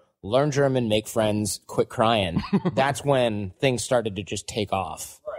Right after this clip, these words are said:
Speaker 2: And the, what happens is there's a change in perspective,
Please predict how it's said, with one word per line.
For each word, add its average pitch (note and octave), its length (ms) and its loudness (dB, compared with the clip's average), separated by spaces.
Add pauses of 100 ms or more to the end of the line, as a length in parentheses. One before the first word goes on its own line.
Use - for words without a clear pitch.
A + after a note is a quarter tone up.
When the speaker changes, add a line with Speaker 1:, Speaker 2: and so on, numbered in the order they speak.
(320)
Speaker 2:
And D3+ 120 4
the, F3+ 120 4
what D3+ 260 2
happens E3+ 380 2
is A#2 100 -2
there's A#2+ 220 0
a A2+ 40 -4
change C#3 440 4
in A#2 100 2
perspective, A2+ 640 -2